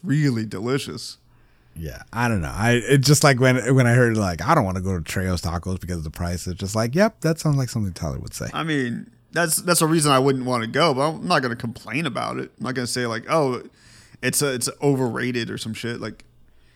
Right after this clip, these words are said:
Speaker 1: this guy's like, "Two burritos, one guac and chip,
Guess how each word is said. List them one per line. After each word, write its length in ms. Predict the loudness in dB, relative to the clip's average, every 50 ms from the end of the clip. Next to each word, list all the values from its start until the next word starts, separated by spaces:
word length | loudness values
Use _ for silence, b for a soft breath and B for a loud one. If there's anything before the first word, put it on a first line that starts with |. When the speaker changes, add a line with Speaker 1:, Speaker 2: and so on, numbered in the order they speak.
| _ _ _ _ _
Speaker 1:
this 160 | -4 -2 2 2
guy's 100 | 2 2
like, 180 | 2 0 -2 -2
"Two 200 | 0 2 2 4
burritos, 640 | 4 4 4 4 4 4 4 2 2 0 -2 -4 -8 -12 _ _ _ _ _ _ _ _ _
one 400 | -16 -6 0 2 2 2 2 0
guac 300 | 0 2 2 2 2 0
and 120 | -2 -4 -4
chip, 340 | -2 -2 0 -2 -2 -4